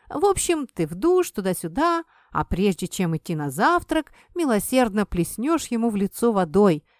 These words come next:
дабы очухался и хотя бы день провёл с пользой. «Нет». Судя по звукам, Даша уже даже не смеялась, она захлёбывалась в предистеричных конвульсиях.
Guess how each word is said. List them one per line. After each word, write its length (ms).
дабы 360
очухался 720
и 100
хотя 260
бы 120
день 340
провёл 320
с 80
пользой. 440
«Нет». 1040
Судя 300
по 160
звукам, 480
Даша 760
уже 280
даже 300
не 160
смеялась, 840
она 280
захлёбывалась 1040
в 120
предистеричных 1080
конвульсиях. 840